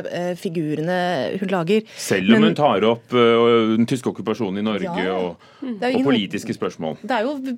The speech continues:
Speaker 1: fascinerende nok ingen motsetning mellom, mellom de to. Eh, men jeg tenker også at det er jo noe med å benytte seg av en interesse når den er der, for det er jo også slik at den går i bølger, ikke sant? At plutselig vil verden ha mer av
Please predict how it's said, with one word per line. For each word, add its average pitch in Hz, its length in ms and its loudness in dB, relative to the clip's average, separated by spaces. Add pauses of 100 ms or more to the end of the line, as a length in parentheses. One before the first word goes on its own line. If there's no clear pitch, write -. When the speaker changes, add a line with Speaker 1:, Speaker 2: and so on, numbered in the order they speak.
Speaker 1:
fascinerende 233 380 -2
nok 220 140 -2
ingen 220 200 4
motsetning 202 420 2
mellom, 254 400 4
mellom 240 280 6
de 254 100 6
to. 370 180 4 (440)
Eh, 240 460 0 (220)
men 247 140 0
jeg 285 120 -6
tenker 254 220 -8
også 220 160 -10
at 269 60 -6
det - 40 -14
er 202 140 -6
jo 247 80 0
noe 214 40 -4
med 202 100 -6
å 175 100 -14
benytte 185 260 -8
seg 180 100 -8
av 175 60 -6
en 202 140 -8
interesse 190 320 -8
når 170 280 -6
den 220 180 -6
er 180 180 -10
der, 269 160 -2
for 233 140 -8
det - 100 -4
er 190 140 -6
jo 233 100 -4
også 208 160 -12
slik 170 220 -10
at 196 80 -8
den 190 220 -2
går 135 160 -2
i 196 80 -6
bølger, 214 360 -2
ikke 247 140 -4
sant? 330 200 -6
At 254 140 -6
plutselig 214 380 -2
vil 208 160 0
verden 170 320 -2
ha 202 80 0
mer 170 300 -2
av 175 80 -4